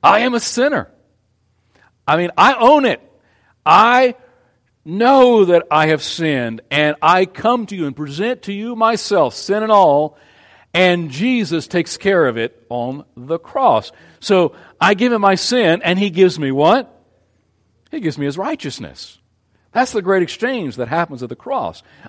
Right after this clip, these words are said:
I come with my sin, and I leave with the righteousness of Christ. That's what we all find in Jesus. That's what we see in Second Corinthians five twenty-one. Let's look there.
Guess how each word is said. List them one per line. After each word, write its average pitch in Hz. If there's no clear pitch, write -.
I 254
come 262
with 214
my 175
sin, 170
and 185
I 180
leave 196
with 147
the 147
righteousness 151
of 143
Christ. 92
That's 185
what 165
we 151
all 147
find 131
in 165
Jesus. 180
That's 180
what 190
we 170
see 196
in 147
Second 143
Corinthians 143
five 120
twenty-one. 156
Let's 156
look 185
there. 101